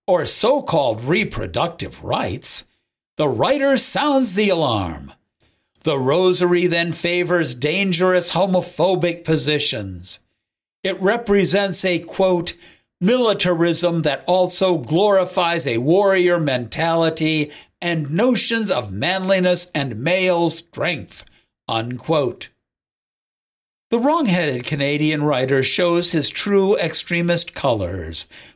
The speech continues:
by defending all the leftist positions.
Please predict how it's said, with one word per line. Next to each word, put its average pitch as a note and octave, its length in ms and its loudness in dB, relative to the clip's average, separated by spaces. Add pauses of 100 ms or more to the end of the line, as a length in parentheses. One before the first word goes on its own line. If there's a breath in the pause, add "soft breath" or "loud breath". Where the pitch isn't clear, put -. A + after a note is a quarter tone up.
by B2 160 -2
defending E3 800 -2
all C#3+ 420 4
the D#3 80 2
leftist D3 580 0
positions. D#3 880 -2